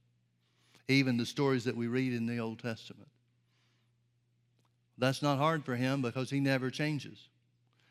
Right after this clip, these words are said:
He doesn't have to readjust his will for you. His will for each one of us has already been identified.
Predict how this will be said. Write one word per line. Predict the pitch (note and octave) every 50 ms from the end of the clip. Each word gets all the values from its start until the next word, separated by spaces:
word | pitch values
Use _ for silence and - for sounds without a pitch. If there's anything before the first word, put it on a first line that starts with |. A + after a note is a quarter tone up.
| _ _
He | - D3
doesn't | D3 D3+ C#3 C3+
have | C#3+ D3 C#3+
to | - C3
readjust | B2+ C#3+ C#3+ C3+ B2 A2 B2 D3+ D#3+ D3+ - -
his | C#3+ B2 G#2+
will | A#2+ C#3+ D3+ D3 C3+
for | - - B2+
you. | B2+ C3+ D#3+ E3+ - - _ _ _ _ _ _ _ _ _ _ _ _ _ _ _ _ _ _ _ _ _ _ _ _ _ _ _ _ _ _ _ _ _ _ _ _ _ _ _ _ _ _ _
His | - C#3+ C#3 A#2+ A#2
will | B2+ C3+ C3+ C3 B2+
for | - - C3 C3
each | C3+ C3+ C3 -
one | - C#3+ D3 D3
of | C#3+ C3 A#2+ A2+
us | A2+ -
has | - A#2 G#2
already | A#2+ A#2+ A#2+ A#2+ A#2 A#2 A#2
been | G#2+ A#2 A#2 A2+
identified. | A2 G#2 G#2 B2 B2+ C3 A2+ - A#2 G2 G2 G2+